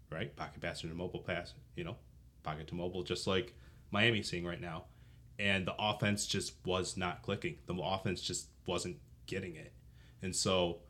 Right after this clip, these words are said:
now Miami's in a situation just like Toledo where, like,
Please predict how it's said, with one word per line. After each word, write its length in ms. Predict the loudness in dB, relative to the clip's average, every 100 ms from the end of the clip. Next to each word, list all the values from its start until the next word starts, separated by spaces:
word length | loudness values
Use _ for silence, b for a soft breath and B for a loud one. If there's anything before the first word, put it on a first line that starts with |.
| b b b -20 2
now 220 | 6 8
Miami's 440 | 8 6 6 4 2
in 80 |
a 60 | 0
situation 720 | 0 0 2 4 4 4 2
just 180 | 2 2
like 140 | 0
Toledo 340 | 2 4 4 4
where, 220 | 4 2
like, 340 | 2 0 -4